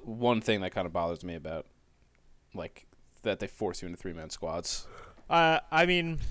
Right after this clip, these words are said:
Speaker 2: it's only a matter of time before solo and duos are out, or even four-man teams.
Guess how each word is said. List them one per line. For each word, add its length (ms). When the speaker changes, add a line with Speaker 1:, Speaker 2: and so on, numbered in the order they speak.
Speaker 2:
it's 180
only 180
a 40
matter 260
of 60
time 220
before 240
solo 380
and 100
duos 340
are 100
out, 260
or 160
even 280
four-man 460
teams. 560